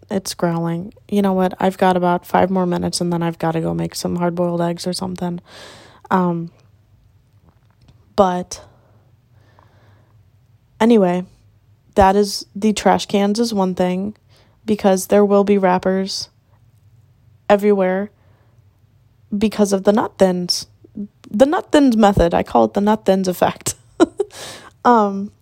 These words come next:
another thing is, is that there is, unless it is something that's like a refrigerated seasoning, not like a, I don't think any seasonings are refrigerated. Like,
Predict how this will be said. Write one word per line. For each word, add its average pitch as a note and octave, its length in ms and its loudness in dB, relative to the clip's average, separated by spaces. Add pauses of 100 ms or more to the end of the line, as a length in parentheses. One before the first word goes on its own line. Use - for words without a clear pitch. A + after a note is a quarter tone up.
(240)
another D4+ 380 4
thing G#3 320 2
is, F3+ 600 -2 (1400)
is G#3 220 2
that F#3 380 2 (460)
there A#3+ 280 4
is, G#3+ 580 2 (600)
unless A3+ 800 0 (320)
it A3 200 0
is G3+ 260 0
something G3 640 -2 (220)
that's F#3+ 400 -2
like F#3+ 180 0
a F#3+ 100 0
refrigerated F#3 1000 0 (560)
seasoning, G3 720 0
not G#3+ 200 -4
like F#3 160 -2
a, - 300 -8
I - 120 -18
don't G#3+ 220 -8
think - 240 -12
any G3+ 260 -6
seasonings - 580 -12
are - 80 -8
refrigerated. - 640 -10 (100)
Like, G3+ 200 -4